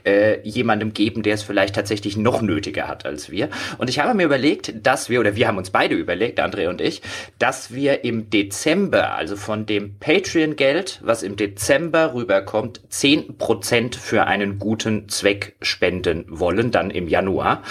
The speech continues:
also sobald das Geld auf unserem PayPal-Konto ist. Und als den guten Zweck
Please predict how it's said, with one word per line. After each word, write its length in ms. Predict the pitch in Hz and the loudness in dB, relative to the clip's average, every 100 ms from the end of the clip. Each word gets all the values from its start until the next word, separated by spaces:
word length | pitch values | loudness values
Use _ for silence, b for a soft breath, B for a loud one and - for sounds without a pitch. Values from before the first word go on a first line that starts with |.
| B | B
also 180 | - 87 | -2 -2
sobald 260 | 92 90 98 | 2 2 2
das 160 | 92 | 0
Geld 260 | 101 90 90 | 2 2 2
auf 140 | 90 | 0
unserem 300 | 98 95 87 | 0 -2 -4
PayPal-Konto 680 | - 95 - 87 - 90 90 | -2 -2 0 -2 0 -4 0
ist. 220 | 87 143 | 2 2
Und 160 | - 117 | 0 -2
als 220 | - - | -2 -2
den 180 | 131 123 | -2 0
guten 380 | 156 185 151 147 | -2 0 -2 -4
Zweck 420 | - 131 180 | -4 0 -2